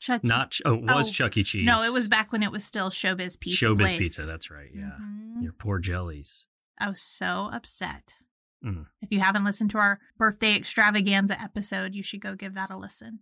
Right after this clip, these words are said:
Speaker 2: Such a traumatic story. Poor little kid.
Speaker 1: <laughs>
Speaker 2: But I loved that ball pit in this episode. It was like that whole room was this one color,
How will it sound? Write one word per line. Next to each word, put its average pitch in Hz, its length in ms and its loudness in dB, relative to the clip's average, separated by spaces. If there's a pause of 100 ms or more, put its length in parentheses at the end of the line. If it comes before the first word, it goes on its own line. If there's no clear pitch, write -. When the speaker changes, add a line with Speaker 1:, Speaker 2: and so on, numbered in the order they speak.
(220)
Speaker 2:
Such - 280 2
a 98 40 -2
traumatic 92 460 0
story. 85 320 -6
Poor 98 200 -6
little 90 180 -4
kid. 90 320 -10 (100)
Speaker 1:
<laughs> - 0 - (1300)
Speaker 2:
But - 100 0
I 143 80 4
loved 147 380 2
that 107 340 0
ball 110 240 2
pit 85 300 -4 (440)
in 104 140 4
this 98 180 6
episode. 92 480 2
It 82 80 -4
was 92 160 -4
like 87 300 -6 (100)
that 110 160 0
whole 120 240 2
room 117 400 6
was 87 420 2
this 110 220 -2
one 98 420 2
color, 90 560 -4